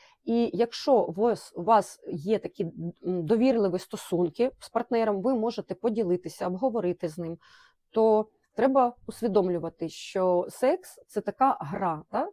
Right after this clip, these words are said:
якою займаються, е, люди для задоволення. Це не щось таке сороміцьке, це не щось таке брудне.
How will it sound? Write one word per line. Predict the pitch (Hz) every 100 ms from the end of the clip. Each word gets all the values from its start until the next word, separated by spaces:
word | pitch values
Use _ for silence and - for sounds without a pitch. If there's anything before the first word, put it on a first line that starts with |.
| _
якою | 180 180 202 330 311
займаються, | 226 214 214 254 226 - 208 214 _ _ _ _
е, | - 175
люди | 185 294 254 285 175
для | 170 247
задоволення. | 240 214 208 220 175 165 160 -
Це | 220
не | 233
щось | - 339 -
таке | 269 269
сороміцьке, | - 247 226 185 190 - 160
це | -
не | 196
щось | 214 294 -
таке | 247 247
брудне. | 202 233 175 175 170